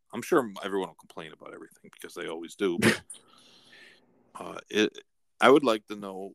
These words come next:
Speaker 1: how they do, you know, differently than, um,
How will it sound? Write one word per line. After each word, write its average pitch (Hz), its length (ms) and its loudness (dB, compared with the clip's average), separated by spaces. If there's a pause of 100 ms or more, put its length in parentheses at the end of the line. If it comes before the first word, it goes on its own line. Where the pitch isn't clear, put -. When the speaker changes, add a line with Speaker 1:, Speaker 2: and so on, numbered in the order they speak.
Speaker 1:
how 101 220 -10
they 95 160 -10
do, 92 380 -16 (240)
you 104 80 -14
know, 90 160 -10 (100)
differently 92 520 -4 (540)
than, 90 440 -10
um, 85 420 -18